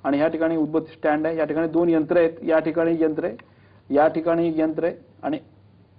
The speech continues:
इथं ओम श्रीम नमः हा बीज मंत्र आहे, ओम ग-, ओम गम ओम हा गणपतीचा इथं बीज मंत्र आहे. हे उघडला की ऑटोमॅटिकली तो उदबत्ती लावण्यासाठी इथं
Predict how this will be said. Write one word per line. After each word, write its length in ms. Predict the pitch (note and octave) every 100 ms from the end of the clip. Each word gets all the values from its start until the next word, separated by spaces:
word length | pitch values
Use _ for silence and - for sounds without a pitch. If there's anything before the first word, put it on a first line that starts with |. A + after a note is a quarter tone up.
| _ _ _ -
इथं 340 | C3+ F3 F#3 - - _ -
ओम 180 | E3 E3+
श्रीम 300 | E3+ F#3 G3
नमः 240 | F3 E3+
हा 280 | D#3 F3+ G3+ A3
बीज 260 | D3+ E3+
मंत्र 280 | F#3 E3+ E3+
आहे, 120 | F#3 F#3+ - - - -
ओम 280 | E3 F3+ E3 C#3
ग-, 180 | E3+ F3 -
ओम 200 | E3+ F3+
गम 300 | D#3+ F3 F3+
ओम 160 | F3 D#3+
हा 100 | E3+
गणपतीचा 560 | D#3+ D3+ F3 F3+ F3
इथं 180 | E3+ E3+
बीज 180 | D#3+ D#3+
मंत्र 260 | D#3+ D#3+
आहे. 100 | F3 F#3+ - - -
हे 200 | D#3 - -
उघडला 480 | F3 F3+ G3 F#3 F3+ - - - _ _ _ _ _ - - -
की 60 |
ऑटोमॅटिकली 480 | E3 E3 F3+ E3+ E3+
तो 60 | F3+
उदबत्ती 320 | E3 E3+ F3
लावण्यासाठी 500 | E3 D#3 D#3 D#3 D#3
इथं 160 | D3+